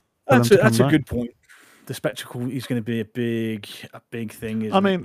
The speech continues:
Speaker 1: let's, let's, you know, one of the things that I will liken this to is,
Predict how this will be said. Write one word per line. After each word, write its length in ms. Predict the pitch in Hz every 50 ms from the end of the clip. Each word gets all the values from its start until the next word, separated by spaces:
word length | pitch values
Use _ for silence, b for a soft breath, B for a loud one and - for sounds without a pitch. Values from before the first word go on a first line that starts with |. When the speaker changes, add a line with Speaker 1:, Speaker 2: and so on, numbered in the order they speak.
| 190
Speaker 1:
let's, 280 | 208 220 208 170 - -
let's, 240 | 208 214 180 - -
you 160 | - 165 170
know, 160 | 147 123 117
one 160 | 123 151 160 156
of 80 | 139
the 80 | 135 131
things 300 | - 143 131 127 127 127
that 80 | 127
I 100 | 120 127
will 160 | 131 127 120 120
liken 380 | 120 120 123 120 - 123 113
this 220 | 117 117 120 - -
to 380 | - - 117 107 113 113 120 131 b b b b b b b b _ _ _ _ _ -
is, 520 | 123 131 135 131 127 123 127 - - -